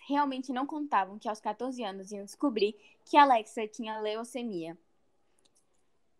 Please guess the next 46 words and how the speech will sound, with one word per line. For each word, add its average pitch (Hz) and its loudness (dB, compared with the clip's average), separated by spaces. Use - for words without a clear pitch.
Essa 269 2
série 294 2
faz 269 0
menção 247 0
ao 226 4
Orgulho 240 0
e - 0
Preconceito 196 -2
quando 220 -2
o 220 -2
irmão 226 2
mais 269 0
velho 254 0
de 233 4
Alexa, 196 4
Lucas, 196 -2
tem 269 2
que 359 -4
fazer 320 4
um 294 2
trabalho 269 4
na, 247 -8
da 220 -4
escola 214 0
sobre 202 -8
um 226 -8
clássico 233 2
literário. 202 -2
Como 294 2
ele 220 -4
não 208 -4
possui 214 -4
o - -10
costume 180 -2
de 208 -2
ler, 233 0
ele 349 4
pergunta 285 2
à 294 4
irmã 247 2
quais 247 2
eram 202 0
os - -12
clássicos 226 6
da 233 -8
leitura, 220 -10